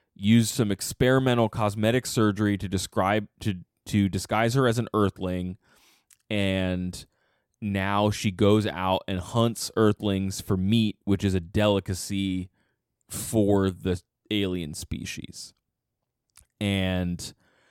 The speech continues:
there's, like, a lot going on. The, the Goodreads review that you mentioned that referenced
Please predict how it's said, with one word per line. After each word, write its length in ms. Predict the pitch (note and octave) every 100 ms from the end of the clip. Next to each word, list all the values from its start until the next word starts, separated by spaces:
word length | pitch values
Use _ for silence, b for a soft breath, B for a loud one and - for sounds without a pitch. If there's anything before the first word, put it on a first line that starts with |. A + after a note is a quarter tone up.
| _ _ _ _ _
there's, 420 | G#2+ A2 G#2 G2+ G#2+
like, 160 | G2
a 60 | G2+
lot 720 | G2 F#2+ G2+ A#2+ B2+ - A2
going 400 | A2+ A2 G#2+ G2+
on. 580 | - G2 G2+ G2 G2 F#2+
The, 240 | F#2 A2 G#2+
the 160 | G#2+ B2
Goodreads 480 | D3+ A#3+ C#4+ B3+
review 320 | F3+ D#3+ D3 D#3+
that 100 | D3+
you 240 | B2+ B2
mentioned 440 | A#2 A#2 A#2+ B2 A2+
that 120 | -
referenced 760 | G2+ G#2 - A#2+ A2 - -